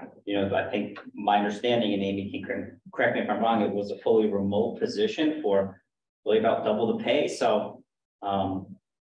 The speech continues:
nobody blames her for going. Um, but so since the beginning of F Y twenty-two, the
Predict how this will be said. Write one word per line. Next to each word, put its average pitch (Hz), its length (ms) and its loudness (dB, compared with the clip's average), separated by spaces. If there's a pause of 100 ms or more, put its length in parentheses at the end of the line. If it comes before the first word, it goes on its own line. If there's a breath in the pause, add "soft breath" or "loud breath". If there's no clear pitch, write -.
(200)
nobody 98 340 -2
blames 101 340 -2
her 107 200 0
for 101 440 2 (200)
going. 196 420 0 (480)
Um, 98 760 -2 (120)
but - 280 0
so 135 160 2
since - 320 0
the - 140 -16
beginning 135 300 2
of 127 100 2
F - 40 -4
Y 127 100 2 (100)
twenty-two, 107 640 -4
the - 140 -10